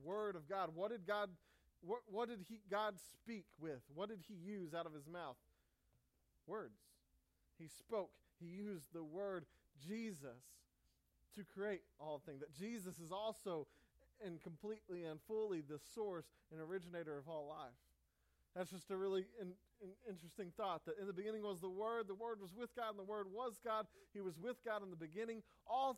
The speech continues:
things were created through him, the Word, Jesus. And apart from him, not one thing was created that has been created. In him was the life, and that life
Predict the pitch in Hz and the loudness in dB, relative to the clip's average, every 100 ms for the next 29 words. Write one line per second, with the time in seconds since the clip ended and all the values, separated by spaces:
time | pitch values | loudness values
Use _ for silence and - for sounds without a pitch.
0 | 262 254 220 170 180 180 - 214 220 190 | 4 2 2 -2 -4 -6 0 2 4 2
1 | 143 - 202 185 202 139 104 - 185 202 | -2 -4 -2 0 0 -2 -6 -4 0 2
2 | 180 139 143 226 175 127 - - - - | 2 -2 -6 -6 -6 -10 -14 -20 -20 -14
3 | 175 185 165 247 247 208 214 196 202 190 | -4 -2 -2 0 -2 -2 -8 -4 -4 -2
4 | 185 143 165 196 208 - 196 180 151 - | -2 -2 -4 -2 -2 -4 -6 -6 -8 -10
5 | 180 175 156 139 - _ - 160 147 160 | -8 -6 -6 -8 -12 _ -8 -6 -4 -8
6 | - 151 151 131 110 - 202 190 202 196 | -8 -6 -6 -6 -10 -6 -4 0 -2 -2
7 | 156 156 160 165 202 196 _ - - 151 | -6 -6 -4 -2 -2 -4 _ -20 -12 -4
8 | 165 151 180 190 175 | -4 -2 -2 0 -2